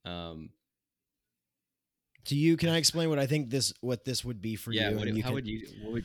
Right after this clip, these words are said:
Speaker 1: what would you
Speaker 2: for
Speaker 1: think about
Speaker 2: you, just because
Speaker 1: stuffing?
Speaker 2: it's your favorite side, so I'm thinking of, like, your favorite number two wide receiver or your favorite, like, duo running back.
Speaker 1: Like that, that flex guy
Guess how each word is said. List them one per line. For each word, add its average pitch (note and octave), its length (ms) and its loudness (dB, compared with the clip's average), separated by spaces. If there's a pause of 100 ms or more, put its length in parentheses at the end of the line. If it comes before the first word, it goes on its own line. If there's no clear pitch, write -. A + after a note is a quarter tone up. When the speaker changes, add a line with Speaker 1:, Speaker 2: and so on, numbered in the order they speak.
Speaker 1:
what G#2+ 140 0
would G#2+ 100 -2
you F#2+ 60 -2
Speaker 2:
for D#3 160 2
Speaker 1:
think C3+ 100 0
about B2+ 140 -2
Speaker 2:
you, B2 200 0
just G#2+ 160 -4
because D3 180 -2
Speaker 1:
stuffing? B2+ 200 -4
Speaker 2:
it's - 140 0
your C3 100 -6
favorite C#3+ 500 -6
side, A2+ 680 0
so - 180 -4
I'm B2 140 -6
thinking C#3+ 240 -4
of, A2 80 -6
like, G#2 280 -8
your G2+ 180 -10
favorite A#2+ 520 -8
number A2 400 -8 (100)
two G2 520 -6 (280)
wide G2 220 -8
receiver E2+ 460 -8
or F2 180 -10
your F2+ 120 -10
favorite, A2 680 -6 (840)
like, F#2 140 -6 (200)
duo A2+ 380 -2
running F2+ 480 -6
back. - 260 -16
Speaker 1:
Like G2 200 -6
that, F#2+ 360 -2
that G2+ 240 -2
flex - 460 -4
guy G#2 560 -4